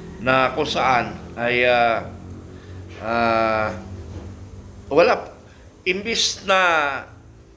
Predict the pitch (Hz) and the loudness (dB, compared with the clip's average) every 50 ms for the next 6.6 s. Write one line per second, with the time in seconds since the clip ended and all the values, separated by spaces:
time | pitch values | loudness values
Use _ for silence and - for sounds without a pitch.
0 | - - - - 185 185 175 175 - 190 214 233 233 233 208 196 185 175 160 170 | -20 -20 -12 -2 0 0 0 2 2 4 4 4 4 2 0 0 -2 -2 -2 -2
1 | 180 180 - - 196 214 196 175 165 156 131 151 147 160 165 - - 143 143 143 | -4 -2 -2 0 0 0 0 -2 -4 -4 -4 -6 -6 -4 -6 -4 -2 0 0 2
2 | 151 165 170 170 160 156 139 139 135 131 135 139 135 - 135 135 156 156 147 143 | 4 4 4 4 2 0 2 0 0 0 -2 -4 -6 -6 -4 -2 -2 -2 -2 -2
3 | 143 127 117 110 104 95 - - - - - - - - - - - - - - | -4 -4 -4 -4 -4 -6 -10 -14 -16 -16 -16 -16 -16 -16 -16 -18 -18 -10 -2 0
4 | 196 208 202 226 226 226 220 220 - 208 196 190 - 208 196 190 - - 220 214 | 0 0 4 6 8 8 8 6 6 2 0 2 4 4 4 4 2 2 2 2
5 | 214 - 175 175 170 185 180 190 175 180 175 170 165 160 156 - 180 165 170 - | 4 4 2 2 2 2 0 0 0 -2 -2 -2 -2 -2 -2 -2 -4 -4 -2 -2
6 | 165 160 156 165 160 156 151 151 143 143 139 | -4 -4 -2 -4 -4 -4 -6 -4 -2 0 0